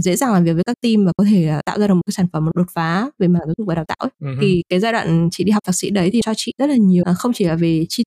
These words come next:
Speaker 1: thức, kỹ năng mới mà nó cho chị những cái góc nhìn mới luôn. Và
Speaker 2: Tuyệt
Speaker 1: chị
Speaker 2: vời.
Speaker 1: cảm thấy rất là biết ơn cái giai đoạn đó. À, và khi mà chị về Việt Nam thì chị cảm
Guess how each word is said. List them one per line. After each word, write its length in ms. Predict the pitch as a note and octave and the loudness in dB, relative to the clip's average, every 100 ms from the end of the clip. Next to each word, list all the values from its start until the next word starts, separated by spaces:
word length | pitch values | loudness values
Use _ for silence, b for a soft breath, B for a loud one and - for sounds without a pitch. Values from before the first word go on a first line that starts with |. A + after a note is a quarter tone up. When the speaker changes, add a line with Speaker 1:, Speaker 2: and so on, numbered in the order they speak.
| - | -2
Speaker 1:
thức, 100 | - - | -4 -2
kỹ 60 | |
năng 220 | A#3+ A3+ G3 | 0 4 4
mới 200 | F3 G#3 | 4 2
mà 140 | A#3 | 4
nó 140 | F3 | 4
cho 60 | F#3 | 2
chị 140 | G3+ A3+ | 0 -2
những 100 | F3+ | -2
cái 80 | A3 | -2
góc 120 | C4+ | 0
nhìn 140 | A3 F3 | 2 2
mới 260 | F3 F3+ | 2 2
luôn. 180 | B3 C4+ - | 2 0 0
Và 240 | G3 F3 E3 | 0 2 2
Speaker 2:
Tuyệt 80 | F3+ | -2
Speaker 1:
chị 100 | B2+ | -2
Speaker 2:
vời. 60 | B2 | -2
Speaker 1:
cảm 120 | E3 | 0
thấy 140 | F3+ | 2
rất 140 | A#3 D4+ | 2 2
là 320 | B3 F#3+ E3+ E3 | 2 2 2 0
biết 80 | B3 | 0
ơn 240 | A#3 A3+ G#3 | 0 2 2
cái 100 | G#3+ | 2
giai 100 | A3 | 0
đoạn 160 | - | 0
đó. 200 | F3+ F#3+ - | 0 0 -2
À, 140 | G#3 F#3+ | 0 2
và 80 | F#3 | 2
khi 120 | G#3 | 2
mà 40 | A3 | 0
chị 100 | F3 | 2
về 140 | G3 | 0
Việt 100 | F3 | 2
Nam 260 | E3+ F#3 G3+ | 2 2 2
thì 80 | F#3 | 0
chị 80 | - | -2
cảm 140 | E3 | -4